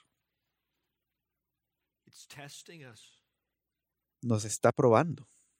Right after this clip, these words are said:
Speaker 1: It's revealing
Speaker 2: Revela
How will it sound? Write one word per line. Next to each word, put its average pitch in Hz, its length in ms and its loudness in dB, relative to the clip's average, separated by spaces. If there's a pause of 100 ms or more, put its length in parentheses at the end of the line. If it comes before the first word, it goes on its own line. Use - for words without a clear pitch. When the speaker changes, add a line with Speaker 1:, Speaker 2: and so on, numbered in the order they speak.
(1900)
Speaker 1:
It's - 120 -20
revealing 127 640 -18 (500)
Speaker 2:
Revela 120 520 4